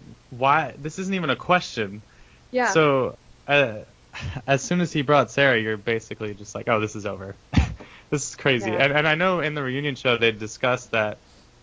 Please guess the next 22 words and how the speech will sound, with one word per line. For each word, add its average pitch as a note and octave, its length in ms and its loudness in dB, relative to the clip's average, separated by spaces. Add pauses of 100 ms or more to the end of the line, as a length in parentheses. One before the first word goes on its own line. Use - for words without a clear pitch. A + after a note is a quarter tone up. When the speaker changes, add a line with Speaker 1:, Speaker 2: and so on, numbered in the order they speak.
(280)
Speaker 1:
there C3 120 -2
might B2+ 200 2
have A#2 140 -6
been B2+ 160 -2
a A2 80 -2
five B2 300 0
five A2+ 240 -4
split B2 420 -2 (640)
if A#2+ 200 -4 (200)
Ty A#2 260 2
was B2 200 -6
in C3 100 -8
the C3 80 -10
final. C#3 420 -4 (840)
But A#2+ 340 2 (240)
what B2+ 140 0
I C3+ 80 2
found C#3 480 -2 (100)
confusing C3+ 460 -6
about G#2 260 -2
that C3+ 260 4
was G#2+ 360 -4